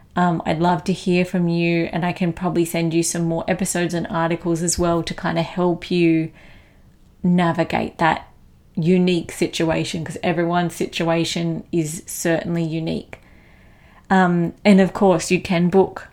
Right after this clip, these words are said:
an intuitive guidance session with me. I never really mentioned this enough, but, um, when I mention working with clients, I do intuitive guidance sessions, and you can find more information about that, louise fitzgerald dot com dot A U, so we can navigate these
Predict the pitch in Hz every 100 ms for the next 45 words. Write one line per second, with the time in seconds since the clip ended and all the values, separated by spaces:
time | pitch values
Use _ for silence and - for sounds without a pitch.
0 | _ - - - - 185 185 180 190 185
1 | 175 156 165 170 170 - 170 - 160 160
2 | 165 160 156 226 180 165 175 196 185 170
3 | 160 175 185 165 165 170 160 160 - -
4 | - - - - - - 185 175 165 165
5 | 165 - - - - - - - 180 180
6 | 185 196 202 180 170 165 175 165 - 202
7 | 208 208 190 170 170 - 170 - 240 214
8 | 180 165 170 165 - 165 - 170 165 165
9 | 170 170 175 170 170 165 165 165 180 185
10 | 180 - 170 170 - 170 165 170 - 170
11 | 160 - - - - - - 180 170 165
12 | - - - 175 170 165 175 - - 175
13 | 170 165 165 165 202 254 254 170 180 196
14 | 165 165 160 170 170 170 165 - 165 156
15 | 151